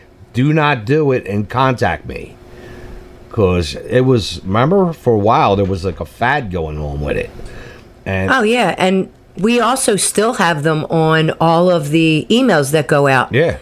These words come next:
Speaker 2: You know, to make sure that they understand that we're not,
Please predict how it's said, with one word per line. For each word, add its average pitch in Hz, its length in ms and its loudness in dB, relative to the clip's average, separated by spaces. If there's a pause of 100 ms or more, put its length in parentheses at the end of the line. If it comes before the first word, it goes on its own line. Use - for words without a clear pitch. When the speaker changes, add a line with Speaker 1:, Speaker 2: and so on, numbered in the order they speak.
(180)
Speaker 2:
You 165 120 0
know, 156 140 2
to 175 180 -2
make 170 320 0
sure 202 400 0
that 175 160 0
they 175 160 2
understand 170 880 0 (640)
that 151 180 0
we're 170 220 2
not, 165 400 0